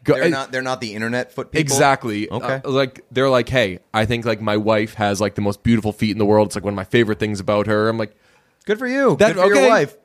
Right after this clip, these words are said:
Speaker 1: That's
Speaker 2: for you guys.
Speaker 1: Yeah.
Speaker 2: Don't go around asking strangers on the internet if they can, if you can see their feet.
Speaker 1: Yeah.
Speaker 2: That's the only problem that I have with foot fetish people, is that you know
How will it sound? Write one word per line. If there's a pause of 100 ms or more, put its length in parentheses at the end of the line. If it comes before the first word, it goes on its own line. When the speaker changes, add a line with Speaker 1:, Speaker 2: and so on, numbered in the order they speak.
Speaker 1:
That's
Speaker 2:
for
you
guys.
Speaker 1:
Yeah.
Speaker 2:
Don't
go
around
asking
strangers
on
the
internet
if
they
can, (140)
if
you
can
see
their
feet. (260)
Speaker 1:
Yeah.
Speaker 2:
That's
the
only
problem
that
I
have
with
foot
fetish
people, (300)
is
that
you
know